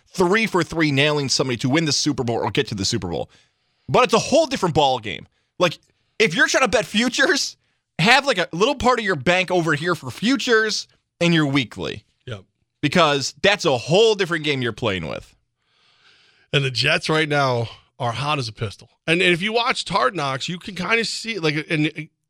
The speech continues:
Speaker 2: I was, I was corrected, by the way. I was, I was here at the office, and, uh, Big Al, the resident Packers fan, was like,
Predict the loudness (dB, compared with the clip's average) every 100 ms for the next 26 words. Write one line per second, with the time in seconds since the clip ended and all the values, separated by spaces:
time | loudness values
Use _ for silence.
0 | _ _ _ -2 0 0 -4 _ _ _
1 | _ -2 -2 -2 -2 0 0 0 -4 -2
2 | -2 0 -2 -4 -8 _ _ _ _ _
3 | _ -10 -6 -4 -4 -4 -4 -2 -4 0
4 | 0 0 -2 -2 -2 -6 -10 -14 -20 _
5 | _ _ _ _ _ _ _ -2 -2 -2
6 | -6 -8 -10 -4 -2 0 0 -2 -10 _
7 | _ _ _ _ -10 -6 0 0 0 -2
8 | -4 -4 -4 -4 -8 -10 -12 -14 _ _
9 | _ _ _ _ -8 -4 -4 -6